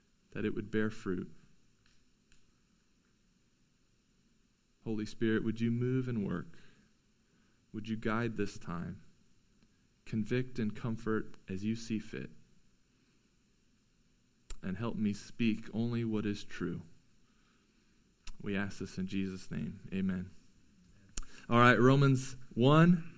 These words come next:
verse eight. Paul says, "First, I thank my God through Jesus Christ for all of you, because your faith is proclaimed in all the world. For God is my witness, whom I serve with my spirit in the gospel of his Son, that without ceasing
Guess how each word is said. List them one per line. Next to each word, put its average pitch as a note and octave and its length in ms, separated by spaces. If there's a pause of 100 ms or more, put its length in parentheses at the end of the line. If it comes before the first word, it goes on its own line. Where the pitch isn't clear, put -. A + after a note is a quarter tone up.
verse A#2 360
eight. F#2+ 300 (1700)
Paul C#3 160
says, B2+ 260
"First, E3+ 460
I C3+ 160
thank E3+ 340
my C#3+ 200
God D3+ 400
through C#3+ 180
Jesus C#3 420
Christ C3+ 460
for C3 180
all B2+ 240
of A2 140
you, F#2+ 220 (720)
because C#3+ 400
your D3 160
faith F#3+ 420
is D#3 220
proclaimed E3 640
in D3 100
all C#3+ 160
the C3+ 100
world. B2 500 (500)
For D#3+ 180
God F3+ 320
is F3 120
my E3 140
witness, D#3 460
whom D#3+ 120
I C#3+ 120
serve F3 420
with D3+ 160
my C#3 160
spirit D#3 460
in C#3 80
the C3 80
gospel C#3+ 500
of B2 80
his B2 180
Son, C#3+ 300
that B2 160
without D#3 400
ceasing D3 680